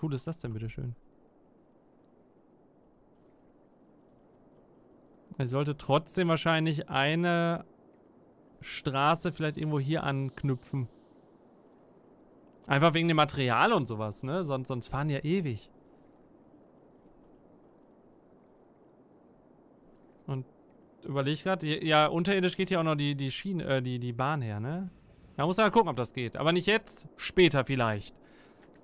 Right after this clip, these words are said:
So, geile Schiffswerf. Boah, das werde ich nochmal ändern, ne? Das sieht ja mal so kacke aus.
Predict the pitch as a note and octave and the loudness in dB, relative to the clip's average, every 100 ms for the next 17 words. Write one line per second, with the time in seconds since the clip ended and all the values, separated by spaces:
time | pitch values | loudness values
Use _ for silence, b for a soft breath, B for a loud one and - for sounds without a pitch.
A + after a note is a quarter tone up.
0 | - D3+ F3 G3 D3 G#3 A#3+ - B3 - | -8 4 8 8 6 2 2 0 -4 -2
1 | A3 A3+ A#3 A3 - E3 - - B2+ B2+ | -2 2 2 -2 -10 -10 -8 0 2 2
2 | - B2+ A#2+ A#2 A#2 A#2+ A#2 B2+ C3 - | 0 -4 -4 -4 -4 -6 -6 -8 -10 -18
3 | _ _ - - A#2+ B2+ C3+ A#2 A2 E3+ | _ _ -18 -10 -10 -6 -4 -2 -2 -4
4 | F3+ A2+ A2+ A#2+ D#3 | -6 -8 -8 -6 -8